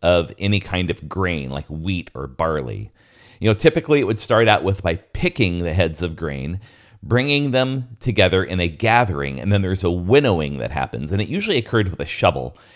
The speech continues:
in which the, the grain would be put on a threshing floor and it would be thrown into the air.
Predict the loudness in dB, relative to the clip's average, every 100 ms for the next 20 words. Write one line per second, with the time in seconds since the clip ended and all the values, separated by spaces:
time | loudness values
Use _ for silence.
0 | -20 -8 0 2 0 -2 -10 _ _ _
1 | _ _ _ _ -6 4 4 4 -2 0
2 | 0 2 2 4 2 2 2 4 4 2
3 | -2 -2 -2 -2 -4 -2 -2 0 -2 -6
4 | -8 -8 -6 2 2 4 4 2 0 2
5 | 2 2 -4